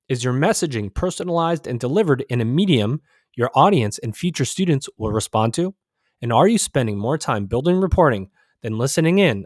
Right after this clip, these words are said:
on what your students really want? All of these questions will get answered when you sign up for your free consultation with M D T Marketing.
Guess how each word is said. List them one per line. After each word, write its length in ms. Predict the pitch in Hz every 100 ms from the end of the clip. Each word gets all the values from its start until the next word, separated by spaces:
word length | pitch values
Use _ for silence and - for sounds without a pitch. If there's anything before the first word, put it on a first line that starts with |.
| -
on 100 | 117
what 180 | 110 -
your 100 | 98
students 460 | - 127 127 120
really 280 | 104 110 110
want? 320 | 95 95 90 _ _ _ _ _ _ _ _ _ -
All 360 | 165 190 196
of 120 | 190 151
these 180 | 175
questions 500 | - 160 147 - 143
will 120 | 120 110
get 120 | 104
answered 440 | 107 127 160 160 - _ -
when 120 | 110
you 80 | 95
sign 280 | - 120 131
up 140 | -
for 100 | 113
your 160 | 98 90
free 240 | - 156
consultation 720 | - 180 180 156 127 - 90
with 160 | 92 -
M 160 | 131 139
D 100 | 160
T 180 | 156 180
Marketing. 460 | 127 101 90 92